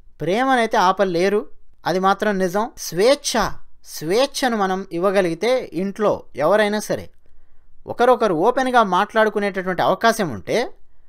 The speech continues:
కుటుంబానికి సంబంధించిన విషయాలు, తమ జీవితానికి సంబంధించిన విషయాలు, అప్పుడు ఏది మంచు, ఏది చెడు, ఏది మంచి అనేది మాట్లాడడానికి ఒక అవకాశం అనేది ప్రతి ఇంట్లో ఉంటుందనేది నా అభిప్రాయం.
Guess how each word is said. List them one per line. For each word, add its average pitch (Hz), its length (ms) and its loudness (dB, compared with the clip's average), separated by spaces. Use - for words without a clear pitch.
కుటుంబానికి 226 460 2
సంబంధించిన 190 480 -2
విషయాలు, 165 560 0
తమ 175 300 -2
జీవితానికి 208 480 -2
సంబంధించిన 175 420 -4
విషయాలు, 165 540 0
అప్పుడు 254 280 -2
ఏది 226 260 4
మంచు, 214 300 -2
ఏది 208 460 0
చెడు, 208 180 4
ఏది 202 220 2
మంచి 202 260 -2
అనేది 214 180 0
మాట్లాడడానికి 214 580 0
ఒక 208 140 0
అవకాశం 220 460 4
అనేది 190 200 -4
ప్రతి 202 280 0
ఇంట్లో 214 260 0
ఉంటుందనేది 196 540 -2
నా 220 100 2
అభిప్రాయం. 185 500 0